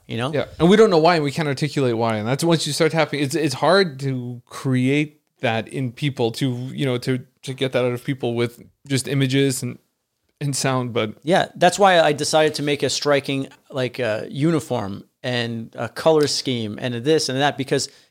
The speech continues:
Speaker 1: it's just like that little person in the, in Twin Peaks.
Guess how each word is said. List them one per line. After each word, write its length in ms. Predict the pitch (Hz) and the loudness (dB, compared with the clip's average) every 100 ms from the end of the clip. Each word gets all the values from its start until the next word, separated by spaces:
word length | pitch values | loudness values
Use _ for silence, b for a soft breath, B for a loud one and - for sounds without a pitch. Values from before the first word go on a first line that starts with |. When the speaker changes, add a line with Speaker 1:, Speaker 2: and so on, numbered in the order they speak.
| b | b
Speaker 1:
it's 200 | 147 - | -4 -2
just 240 | - 170 | -2 0
like 200 | 180 165 | 2 2
that 280 | 135 120 - b b b | 4 2 0 b b b
little 280 | 131 156 156 | -2 4 4
person 540 | - 147 135 - 123 - | 4 2 2 0 -4 -4
in 320 | 135 123 120 | -4 -2 -2
the, 360 | 113 120 113 113 | -2 -2 -2 -4
in 120 | - 113 | -6 -4
Twin 280 | - 139 | 0 0
Peaks. 400 | - 180 - - | 2 0 0 -6